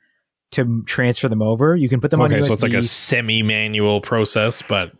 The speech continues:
Speaker 2: it
Speaker 1: Yeah,
Speaker 2: works? Okay.
Speaker 1: like, you can put it on a U S B. You can just transfer them over the internet, 'cause that's an
Speaker 2: Mm-hmm.
Speaker 1: interesting thing that I saw is you can, if you have your P S four and your P S five in the same area, you can just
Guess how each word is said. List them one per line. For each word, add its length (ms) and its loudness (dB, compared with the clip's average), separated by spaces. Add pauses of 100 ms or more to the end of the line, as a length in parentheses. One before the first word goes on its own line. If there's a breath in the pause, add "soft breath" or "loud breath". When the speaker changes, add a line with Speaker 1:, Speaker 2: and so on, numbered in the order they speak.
(120)
Speaker 2:
it 80 0
Speaker 1:
Yeah, 380 4
Speaker 2:
works? 120 2
Okay. 80 0
Speaker 1:
like, 320 0
you 120 4
can 120 4
put 140 4
it 80 6
on 140 4
a 40 4
U 180 6
S 100 2
B. 380 0 (480)
You 140 4
can 600 2 (140)
just 280 0
transfer 420 0
them 120 4
over 180 4
the 180 4
internet, 400 0
'cause 120 0
that's 180 2
an 60 2
Speaker 2:
Mm-hmm. 100 0
Speaker 1:
interesting 380 4
thing 240 -2
that 100 0
I 80 0
saw 320 0
is 220 -6
you 80 -8
can, 180 -6
if 160 -4
you 80 0
have 140 0
your 100 0
P 160 -2
S 100 0
four 320 0
and 160 0
your 80 -2
P 160 -2
S 80 -2
five 440 0
in 100 -4
the 60 -2
same 340 -2
area, 420 0 (320 loud breath)
you 140 0
can 180 0
just 220 -4